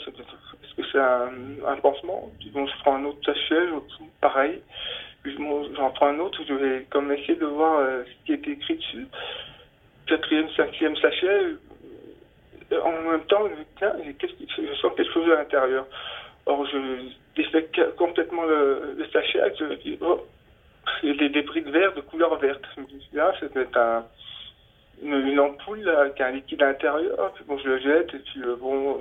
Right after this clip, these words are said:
je reprends un sachet. Puis là, j'arrive à lire dessus, euh, Em-, Emerald, Emerald, Made in India, Cara.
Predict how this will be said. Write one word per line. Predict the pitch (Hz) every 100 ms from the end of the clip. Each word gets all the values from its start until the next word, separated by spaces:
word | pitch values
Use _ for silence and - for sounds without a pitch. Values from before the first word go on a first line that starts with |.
| 139 143
je |
reprends | 143 143 151
un | 156
sachet. | 147 - 185
Puis | -
là, | 160 180
j'arrive | 165 165
à | 170
lire | 165 175 160
dessus, | 147 - 196
euh, | 170 151 156 -
Em-, | 160 - 165
Emerald, | 156 147 151 190 170 147 151 -
Emerald, | - 156 156 190 - _ - - - 156
Made | 156
in | 165 160
India, | 160 151 175 214 - -
Cara. | 160 147 180